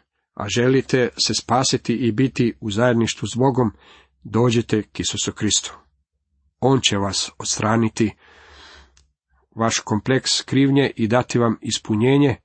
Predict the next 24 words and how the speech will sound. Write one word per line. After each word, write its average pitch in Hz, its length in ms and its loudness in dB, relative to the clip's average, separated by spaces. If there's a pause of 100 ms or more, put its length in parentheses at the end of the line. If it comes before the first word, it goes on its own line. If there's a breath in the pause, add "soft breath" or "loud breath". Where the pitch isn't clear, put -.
(720 loud breath)
i 110 100 0
zadovoljstvo 117 840 2
u 117 80 -6
životu 110 600 -2
za 110 140 -4
kojim 104 340 -2
svi - 380 0
mi 107 140 -4
toliko 101 420 -4
žudimo. 95 400 -6 (960 loud breath)
Ovi 143 220 2
muževi 160 380 4
koji 151 220 2
su - 140 2
došli 147 360 0
k 117 40 -6
Davidu 139 360 2
bili 143 240 2
su - 200 0
istaknuti 143 560 -2
ljudi 131 440 0 (260 soft breath)
na 101 80 -6
mnogo 117 300 0
načina. 113 420 -2